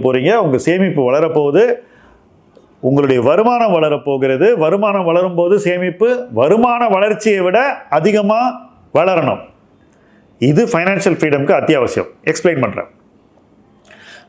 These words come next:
நீங்க நூறு ரூபாய் சம்பாதிக்கும் போது இருபது ரூபாய் தான் உங்களால சம்பாதிக்க முடியுது. உதாரணத்துக்கு, உங்க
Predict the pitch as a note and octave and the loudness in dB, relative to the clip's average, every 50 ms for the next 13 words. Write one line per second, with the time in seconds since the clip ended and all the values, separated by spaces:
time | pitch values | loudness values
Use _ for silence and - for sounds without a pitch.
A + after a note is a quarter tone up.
0 | - A#2+ C#3+ G#3 B3+ C4+ C4 A#3 F3 F3 F#3+ A3 B3 C4+ - - - - - _ | -4 -2 0 2 2 2 2 2 2 2 2 2 0 -2 -4 -8 -14 -20 -20 _
1 | _ _ _ _ _ _ _ - A2+ A2+ C3 F#3 A#3 C4 B3 B3 A#3 B3 B3 A#3 | _ _ _ _ _ _ _ -8 -4 -2 0 2 2 2 2 2 2 2 0 0
2 | - F#3 F3+ F3 F3 E3+ D#3 D3+ C3+ C#3+ B2 A#2 A2+ A2 G2+ B2 D3 F3 G3+ G#3+ | -2 -2 -2 0 0 0 0 0 -2 -4 -2 -2 -2 0 0 0 0 0 0 0
3 | A3 G#3+ - - - _ _ _ _ _ _ _ _ _ _ _ _ _ _ _ | -2 -4 -6 -12 -20 _ _ _ _ _ _ _ _ _ _ _ _ _ _ _
4 | _ _ _ _ _ - C3 D#3+ G#3+ B3+ C4 A#3+ A3 G3+ F#3+ F#3+ F3+ E3+ G#3 A3+ | _ _ _ _ _ -2 0 2 2 2 2 2 2 2 2 0 2 2 2 2
5 | G#3+ F3+ D3+ D3+ D3+ F3+ E3+ - C#3+ C#3 C#3+ C#3+ C3 B2+ - A2+ G2+ G2 F#2+ F#2 | 2 2 2 2 2 0 0 -2 -4 -2 -2 -2 -2 -2 -4 -6 -6 -6 -6 -6
6 | - - - _ _ _ _ _ _ _ _ _ _ _ _ _ _ _ _ _ | -8 -12 -18 _ _ _ _ _ _ _ _ _ _ _ _ _ _ _ _ _
7 | _ _ _ _ _ _ _ _ A#2 A2+ C#3 C#3+ C#3 B2+ B2 A2+ B2 B2+ D#3+ A#3 | _ _ _ _ _ _ _ _ -2 0 0 0 0 0 0 0 0 0 0 0
8 | C4+ - - - - _ _ _ _ _ _ _ _ _ _ _ _ _ _ _ | 0 -2 -6 -12 -20 _ _ _ _ _ _ _ _ _ _ _ _ _ _ _
9 | _ _ _ _ _ _ _ _ _ _ _ _ _ _ _ _ _ - A#2 A#2 | _ _ _ _ _ _ _ _ _ _ _ _ _ _ _ _ _ -4 -2 0
10 | A#2 | 0